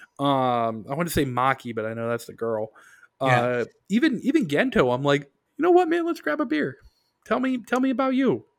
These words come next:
Speaker 1: Like, I wanna,
Speaker 2: Yeah.
Speaker 1: I wanna know about you."
Speaker 2: Uh-huh. And we,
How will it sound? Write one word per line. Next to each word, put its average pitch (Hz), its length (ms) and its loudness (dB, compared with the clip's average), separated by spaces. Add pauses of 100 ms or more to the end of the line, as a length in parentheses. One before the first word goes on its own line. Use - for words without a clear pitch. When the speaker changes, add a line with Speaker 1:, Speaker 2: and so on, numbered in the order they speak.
(400)
Speaker 1:
Like, 151 240 -2
I 156 60 -2
wanna, 202 240 2
Speaker 2:
Yeah. 202 300 2
Speaker 1:
I 208 40 2
wanna 240 220 2
know 226 160 2
about 240 220 0
you." 240 380 -2 (720)
Speaker 2:
Uh-huh. 175 360 0 (460)
And 139 580 6
we, 175 280 -4